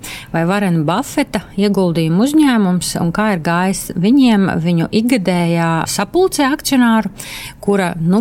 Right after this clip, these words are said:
pat, ā, šī gada trīsdesmitajā aprīlī noritēja pēc pārtraukuma, jo pēdējā iepriekšējā klātienes tāda sanāksme bija notikusi vien divtūkstoš deviņpadsmitajā gadā. Tās sanāksmes ir ļoti tādas,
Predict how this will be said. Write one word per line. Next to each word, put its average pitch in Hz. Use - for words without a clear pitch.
pat, -
ā, 156
šī 190
gada 190
trīsdesmitajā 170
aprīlī 170
noritēja 214
pēc 151
pārtraukuma, 196
jo 175
pēdējā 220
iepriekšējā 214
klātienes 196
tāda 156
sanāksme 185
bija 156
notikusi 214
vien 151
divtūkstoš 196
deviņpadsmitajā 175
gadā. 135
Tās 165
sanāksmes 208
ir 175
ļoti -
tādas, 160